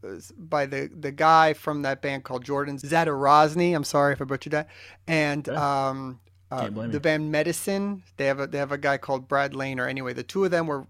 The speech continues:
Speaker 1: working with Lindsey Buckingham. He was write-, co-writing with them, and they co-wrote some song called Mind's Eye,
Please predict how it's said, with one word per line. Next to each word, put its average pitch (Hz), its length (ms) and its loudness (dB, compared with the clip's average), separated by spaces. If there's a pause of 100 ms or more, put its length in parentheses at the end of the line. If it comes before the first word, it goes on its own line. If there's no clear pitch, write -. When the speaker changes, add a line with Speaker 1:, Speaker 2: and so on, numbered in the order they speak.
(140)
Speaker 1:
working 147 340 -4
with 131 160 -8
Lindsey 147 240 -6
Buckingham. 135 800 -4 (720)
He 156 100 -2
was 143 240 -4
write-, 147 280 2
co-writing 143 480 0
with 127 120 -8
them, 127 400 -4
and 139 200 -8
they 135 240 -6 (200)
co-wrote 156 380 0
some 139 180 -8
song 143 280 -6
called 135 240 -8
Mind's 135 400 -4
Eye, 117 380 -2